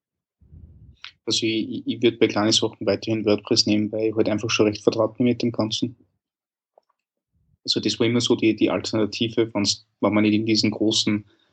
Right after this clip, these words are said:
äh, ähm, Enterprise-Geschichten herumgefuhrwerkt haben, haben wir halt geschwind WordPress-Seiten gemacht und da haben wir halt, das haben wir halt relativ schnell. Ähm, an-, ansonsten, boah.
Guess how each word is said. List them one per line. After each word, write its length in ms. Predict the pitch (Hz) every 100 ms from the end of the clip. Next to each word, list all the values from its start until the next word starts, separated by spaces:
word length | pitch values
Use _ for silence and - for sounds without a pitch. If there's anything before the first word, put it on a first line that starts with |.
| _ _
äh, 40 | -
ähm, 720 | 101 104 110 104 101 104 104 _ -
Enterprise-Geschichten 1500 | 120 110 139 - 107 107 - - - - - - - 113 113 _ _
herumgefuhrwerkt 760 | 113 120 117 - 120 113 113
haben, 240 | 113 110 113 _ _ _ -
haben 240 | 117 107
wir 60 | 107
halt 100 | 110
geschwind 240 | 120 107
WordPress-Seiten 640 | 104 - 135 113 110 113
gemacht 260 | 117 110 -
und 160 | 107
da 60 | 104
haben 140 | 107
wir 80 | 113
halt, 260 | 117 117 - _ _ _ -
das 160 | 117
haben 100 | 104
wir 40 | 120
halt 160 | 117
relativ 300 | 113 113 117
schnell. 220 | - 104 107 _ _ _ _ _ _ _ _ _
Ähm, 540 | 117 110 107 107 101 98 _ _ _ _ _ _ _ _ _ - _
an-, 220 | 107 98 -
ansonsten, 800 | - 113 120 123 - - 110 101 - _ _ _ _ _ _ _ _ _ _ _ _ _ _ _ _ _ _ _ _ _ _ _ _ _ _ _ -
boah. 300 | 107 95 -